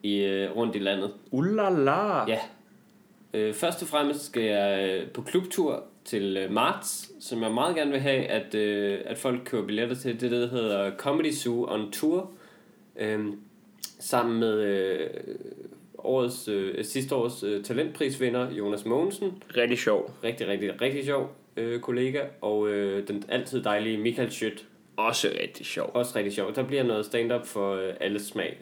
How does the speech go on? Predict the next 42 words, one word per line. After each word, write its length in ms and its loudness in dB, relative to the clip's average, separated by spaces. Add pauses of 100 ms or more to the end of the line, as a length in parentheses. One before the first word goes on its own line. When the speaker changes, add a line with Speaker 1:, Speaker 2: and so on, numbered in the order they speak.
Speaker 1:
tør 120 -2
jeg 80 0
godt 200 -4
love. 320 -2
Og 100 -8
det 140 2
er 80 2
i 160 2
marts, 360 2
som 140 0
sagt, 300 0
og 140 -2
man 100 0
kan 100 -2
købe 180 -4
billetter 320 0
på 240 -2
F 40 -12
B 120 -8
I 60 0
punktum 480 -2
D 80 -14
K. 0 - (640)
Øhm, 400 -2 (300)
og 440 2 (340)
så 280 -2 (160)
skal 220 -2
jeg 140 2
så 120 -6
også 360 -2 (840)
lidt 180 -2
tidligere 380 2
afsted, 280 -2 (300)
fordi 440 -6 (200)
jeg 100 0
har 100 -2
fået, 400 2
Speaker 2:
Okay. 280 4
Speaker 1:
øh, 140 8 (220)
jeg 80 0
har 80 0
fået, 180 0